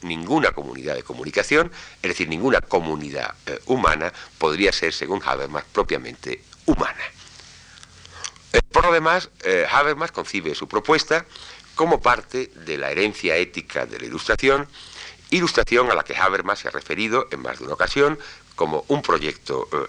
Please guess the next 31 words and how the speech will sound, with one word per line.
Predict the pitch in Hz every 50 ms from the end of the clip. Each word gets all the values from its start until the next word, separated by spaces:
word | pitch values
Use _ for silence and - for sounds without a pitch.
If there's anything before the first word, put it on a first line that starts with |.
| -
inconcluso, | 87 90 - 104 104 - - 160 175 - - 156 170 190 - - - - - - - - - - -
como | - 85 78 71 85
una | 101 104 92 90
tarea, | - 73 78 82 85 90 92 82 - - -
eh, | 78 73
todavía | - - 78 65 64 80 85 82
pendiente | - 78 73 78 104 113 113 98 - - 135 131
de | 117 90 -
consumar | - 71 69 - - 71 80 101 107 107 98
o | 80 65
de | 62 69
rematar. | - 80 85 101 104 - 147 160 156 - - - - - - - - - - _ _ - - -
Eh, | - 92 87 76 - -
para | - 104 95 98
ser | - 127 127
más | 120 117 -
exactos, | 104 - 117 117 - - - 95 87 -
Habermas, | 107 110 107 101 92 92 87 85 - - -
eh, | 78 80 76 -
no | 87 98
habla | 98 101 98 -
tanto | 104 104 101 - 92 85
de | 76
la | 71 71
Ilustración | 80 85 - - 87 - 120 127 131 127 117 - - - - - - -
como | - 98 87 85 76
de | 71
la | 67 71
modernidad, | 76 76 80 87 85 90 101 110 113 139 151 - - - - - - - - - - - -
polemizando | - 170 156 143 120 104 90 - 104 104 101 95 110 104 -
justamente | - - - 147 - - 80 78 82 82 78 - - 85 85 -